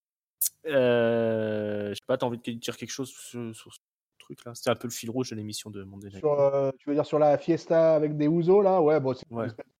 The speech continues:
Speaker 2: segment fil rouge, euh, au cours de la soirée. Ouais, bon, écoute, euh, non, j'ai pas grand-chose dessus. C'était un truc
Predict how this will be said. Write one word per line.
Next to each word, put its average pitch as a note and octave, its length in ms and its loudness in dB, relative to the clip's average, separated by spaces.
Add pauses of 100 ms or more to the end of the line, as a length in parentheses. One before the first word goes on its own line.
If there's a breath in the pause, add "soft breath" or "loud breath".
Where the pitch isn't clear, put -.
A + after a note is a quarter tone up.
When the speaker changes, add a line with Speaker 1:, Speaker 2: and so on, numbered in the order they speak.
Speaker 2:
segment C#3+ 260 -4
fil C#3 200 -4
rouge, D3 380 0
euh, A#2+ 200 -2
au A#2 300 -8
cours C3 180 -6
de B2+ 60 0
la B2+ 80 0
soirée. C3 300 0
Ouais, B2 220 0
bon, A#2+ 120 -4
écoute, B2+ 260 -10
euh, A#2+ 80 -4
non, A#2 220 -8
j'ai A2 120 -12
pas B2 140 -10
grand-chose - 840 -18
dessus. A2+ 120 -14
C'était A#2 200 -12
un A#2+ 80 -8
truc C3 220 -8